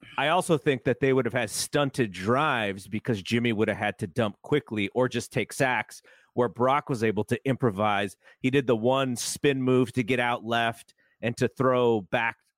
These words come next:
uh, uh, back to Debo, I believe. And there were other moments where he was able to scramble and get yards.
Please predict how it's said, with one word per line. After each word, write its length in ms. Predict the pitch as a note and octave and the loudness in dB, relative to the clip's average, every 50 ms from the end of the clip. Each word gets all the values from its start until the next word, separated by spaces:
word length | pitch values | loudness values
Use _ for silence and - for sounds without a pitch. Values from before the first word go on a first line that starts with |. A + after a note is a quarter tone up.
| _ _ - - | _ _ -6 -6
uh, 100 | A#2+ A2+ - | -4 -2 -2
uh, 240 | B2 A#2+ A#2 A2 G2+ | -2 0 0 0 0
back 360 | F2 - B2 A2 A2+ - - | 0 -2 -2 -2 -2 -4 -8
to 180 | - - A#2+ G#2 | -8 -6 -6 -4
Debo, 500 | F#2 A#2+ A#2 A#2 G2+ A#2 A2+ A2 G#2+ F2+ | 0 0 0 2 2 2 2 2 0 0
I 80 | G#2+ A2 | -2 -4
believe. 560 | F#2 A2+ A2 G#2+ A2 G#2+ G#2+ G#2+ G#2 F#2+ - _ - _ - _ - | -2 -2 -2 0 2 2 2 2 0 -2 -6 _ -20 _ -14 _ 0
And 120 | G#2 G#2+ | 2 2
there 140 | A#2+ B2 B2 | 4 4 4
were 240 | A#2+ A#2 A2+ A2+ A2 - | 4 4 4 2 2 0
other 200 | C3+ C#3 D3+ D3 | 0 2 2 2
moments 440 | B2+ B2 A2+ A2 G2+ G#2 G2+ - - | 2 0 0 0 0 -2 -6 -2 0
where 140 | A2+ A2 G2 | 0 0 0
he 120 | G#2 G#2+ | 0 0
was 180 | G2 G#2+ G2 A2 | 0 0 0 0
able 220 | G#2+ G2+ F#2+ G2 | 0 0 0 -2
to 80 | F2+ F#2+ | -4 -4
scramble 540 | - - - A2+ A2 A2+ A#2 G#2 G#2 G2+ | -6 -4 -2 -2 0 0 0 0 0 0
and 100 | F#2+ F#2 | 0 0
get 180 | F2+ G#2 G#2 G2 | 0 -2 -2 0
yards. 420 | F#2+ A2+ C3+ C#3+ B2+ A#2 G#2+ - | 2 2 2 4 2 0 -2 -4